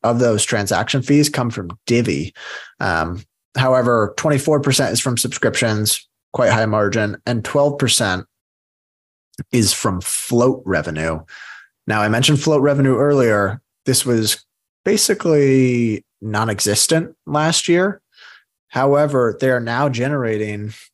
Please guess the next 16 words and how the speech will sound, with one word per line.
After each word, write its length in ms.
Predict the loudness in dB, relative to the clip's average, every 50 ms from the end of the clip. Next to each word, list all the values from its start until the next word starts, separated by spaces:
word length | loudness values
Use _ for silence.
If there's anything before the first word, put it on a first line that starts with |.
| _ _ _ -4
a 140 | -2 -2
good 360 | -2 -2 0 2 2 2 2 2
chunk 300 | 0 0 0 -2 -2 -4
of 120 | -4 -4
interest 400 | -4 -2 -2 -2 -2 -2 -2 -2
income 680 | -2 -2 -2 -2 -2 -2 0 0 0 -2 -2 -4 -6 -8 _ _ _ _ _ _ -4
or 140 | -2 -2 0
interest 580 | 0 0 0 0 2 2 2 2 0 -2 -4 -8 -10
revenue, 480 | -4 -2 -2 -2 -2 -2 -2 -2 0
whatever 240 | 0 0 2 2 2
you 80 | 0 0
want 100 | 0 -2
to 60 | -2
call 260 | 0 2 2 4 2
it, 160 | 2 0 -2 -6 -14 -16 -18 -12 _ -4
um, 540 | -2 -2 0 0 0 -2 -2 -4 -8 -10